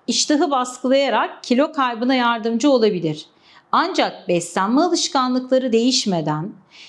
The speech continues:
yaşam tarzı düzenlenmeden kalıcı bir sonuç beklemek doğru değildir. İlaç bırakıldığında eski alışkanlıklar devam ederse verilen kilolar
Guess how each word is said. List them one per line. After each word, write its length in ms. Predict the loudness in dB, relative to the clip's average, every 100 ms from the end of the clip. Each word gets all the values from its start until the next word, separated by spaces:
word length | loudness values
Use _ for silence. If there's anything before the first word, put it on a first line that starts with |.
| -20 _ -4
yaşam 500 | -2 0 0 -2 -2
tarzı 480 | 0 0 0 -4 -4
düzenlenmeden 1080 | -4 -2 0 0 0 2 0 0 -4 -4 -10 -18 _
kalıcı 420 | -2 0 0 0
bir 160 | 2 0
sonuç 460 | -2 -2 -2 -2
beklemek 640 | -2 0 -2 -2 -4 -2 -2
doğru 340 | 0 0 2
değildir. 560 | 2 2 -2 -6 -10 -8 -2
İlaç 380 | 0 -2 0
bırakıldığında 960 | 0 2 4 4 2 0 0 0 -2 -4 _ -20 _ -2
eski 380 | -2 -2 0 2
alışkanlıklar 1000 | 2 0 0 -2 -2 -4 -6 -2 -2 0
devam 340 | 0 0 0
ederse 760 | 0 0 -2 -4 -2 -2 -2 -6
verilen 540 | -2 0 2 0 -4 -4
kilolar 500 | 0 0 0 -2